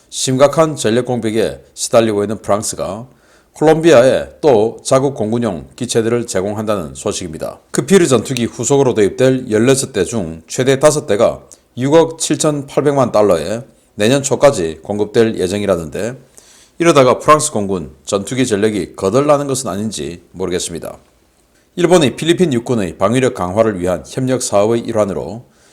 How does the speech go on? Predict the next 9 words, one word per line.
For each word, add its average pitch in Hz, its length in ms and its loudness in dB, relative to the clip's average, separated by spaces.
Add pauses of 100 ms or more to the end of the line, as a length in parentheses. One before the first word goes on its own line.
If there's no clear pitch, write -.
(200)
육상자위대에서 135 1000 2
퇴役하는 95 560 -4 (420)
유에이치 151 420 2
원 117 200 0
제이 107 400 0 (200)
헬기를 117 480 -2
기증하기로 104 680 -4
했다는 104 460 -4 (280)
소식입니다. 80 680 -6